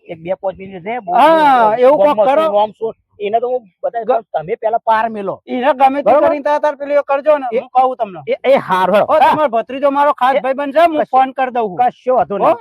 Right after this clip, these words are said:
Speaker 1: નહીં. એ હાર, હાર.
Speaker 2: એ હા,
Speaker 1: હા.
Speaker 2: હા, હા.
Speaker 1: જલ્દી આવજો પાછા, હો.
Speaker 2: એ હા, હા.
Speaker 1: હું આવું છું આમ ફરીને.
Speaker 2: એ હા.
Speaker 1: હા. આ જે ખરેખર આ, આ ધંધા ખોટા આજે આમાં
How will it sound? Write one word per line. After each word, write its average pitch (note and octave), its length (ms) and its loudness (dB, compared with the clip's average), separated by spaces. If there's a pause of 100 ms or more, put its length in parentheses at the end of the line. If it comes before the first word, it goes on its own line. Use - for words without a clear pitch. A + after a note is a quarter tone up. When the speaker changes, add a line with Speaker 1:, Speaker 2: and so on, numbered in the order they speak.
(140)
Speaker 1:
નહીં. G#3 120 -6
એ A#3 40 -8
હાર, F#3 220 -8
હાર. C3 140 -16
Speaker 2:
એ B3 180 -2
હા, F#3+ 260 -2 (120)
Speaker 1:
હા. C#3 100 -8
Speaker 2:
હા, D#3+ 120 -10 (440)
હા. D#3 140 -10 (200)
Speaker 1:
જલ્દી C4 260 -4
આવજો D4+ 260 -4
પાછા, D4 240 -4
હો. F4+ 80 0
Speaker 2:
એ D#4+ 220 6
હા, B3 400 2
હા. F3+ 80 -6
Speaker 1:
હું A3 140 -4
આવું D4 160 -4
છું E4 200 -6
આમ E4 60 -8
ફરીને. D4+ 360 -10 (100)
Speaker 2:
એ A3 100 -2
હા. G#3+ 320 -2 (140)
Speaker 1:
હા. A#3 200 2 (760)
આ F3 320 2
જે D3+ 160 -2 (300)
ખરેખર D3+ 380 0
આ, F3 300 2
આ E3+ 360 -4
ધંધા - 400 -6
ખોટા D#3+ 300 -10
આજે D3 220 -8
આમાં C#3+ 220 -10